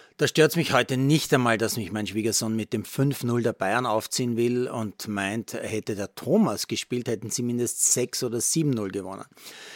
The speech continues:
Ich erinnere ihn auch nicht an die Tabellenposition seiner Ninety-Niners. Das wär unter meinem Niveau. Nein,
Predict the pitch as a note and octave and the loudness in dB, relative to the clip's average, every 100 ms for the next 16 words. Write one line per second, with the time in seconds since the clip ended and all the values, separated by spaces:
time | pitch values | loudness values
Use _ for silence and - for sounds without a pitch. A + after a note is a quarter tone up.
0 | - - G3+ G#3 F3 E3+ E3+ D3+ D#3 D#3 | -6 2 8 10 10 8 8 8 6 6
1 | - C#3 G#2+ C3+ A#2 - A2 G#2+ - A2 | 4 2 2 0 -2 -4 -2 -2 -2 -4
2 | F2+ G#2 G#2+ G2 G2+ G#2 G2+ - F#2+ G2 | -2 -2 -4 -4 -6 -8 -6 -6 -6 -6
3 | - F#2+ F#2+ G2 G#2+ G2 F#2+ - G#2+ F#2 | -6 -6 -8 -10 -10 -8 -8 -6 -6 -6
4 | F#2 G#2 G#2 - A2+ G#2+ G#2 G2 G2+ F#2+ | -10 -10 -8 -8 -6 -6 -6 -6 -8 -8
5 | F#2+ G2 F#2+ F#2+ F2+ - - - A#2+ | -8 -8 -6 -8 -8 -12 -14 -2 0